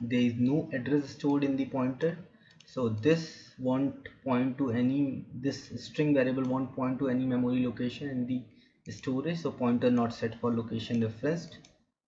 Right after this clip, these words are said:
You can see if I take F eleven on this. Now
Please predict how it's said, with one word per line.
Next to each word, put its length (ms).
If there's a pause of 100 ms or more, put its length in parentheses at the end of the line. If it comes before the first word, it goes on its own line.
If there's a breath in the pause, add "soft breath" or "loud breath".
(120)
You 100
can 220
see 400
if 160
I 80
take 380
F 160
eleven 320
on 140
this. 280 (1800)
Now 480